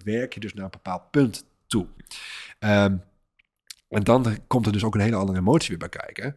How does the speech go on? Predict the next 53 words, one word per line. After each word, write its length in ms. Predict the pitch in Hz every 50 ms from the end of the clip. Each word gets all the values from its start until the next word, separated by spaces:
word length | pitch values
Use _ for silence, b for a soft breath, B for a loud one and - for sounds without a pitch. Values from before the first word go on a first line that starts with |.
| _ _
Want, 260 | - 98 - - -
eh, 160 | - - 95 - - -
ja, 280 | 107 98 98 95 92 - _ _ _
meer 340 | _ - 107 107 107 107 104
geld, 260 | - - 110 101 87
meer 180 | 101 104 95 87
geld. 300 | - 107 92 101 107 104
Ja, 160 | 95 90 98
maar 260 | 104 101 95 95 - -
wat 140 | - 98 -
ga 140 | - 98 95
je 80 | 92
met 140 | 95 98 92
meer 180 | 101 98 92 87
geld 300 | - - 95 87 90 101
doen? 240 | 107 95 90 104 - B B B B B
Dan 140 | B 110 110
komt 180 | - 123 123 120
er 100 | 110 92
ook 120 | 92 95
niet. 200 | 95 95 98 -
Want 180 | - 98 95 -
geld 280 | - - 107 110 -
moet, 180 | - 113 95 -
hè, 280 | - 90 92 110 127 127
mag 280 | 113 107 110 107 -
wel 200 | - 113 107 -
ergens 320 | - 107 98 92 98 - -
aan 300 | - 95 95 95 92 - b b b b b b _ _ _ _ -
besteed 480 | 117 101 - - - 117 113 120 113
worden 220 | - 107 104 101 104
of 140 | 92 - -
mag 200 | 104 92 90 -
wel 200 | 95 95 98 92
een 140 | 95 98
doel 300 | 95 - 117 117 110 92
hebben. 280 | 78 80 73 - - _ _ B B B B B B B B B
En 100 | B 107
dat 160 | 98 117 113 -
is 60 | 107
dus 140 | 110 98 90
wat 100 | 104 98
ik 80 | 85
dus 120 | 95 90 87
heb 100 | 87 -
gedaan. 400 | - 104 113 120 127 135 139 - _
Van 160 | _ 104 98
oké, 240 | 92 - 101 101 107
wat 140 | 101 98 95
kan 160 | - 104 101
ik 60 | 95
met 160 | 95 87 -
het, 80 | -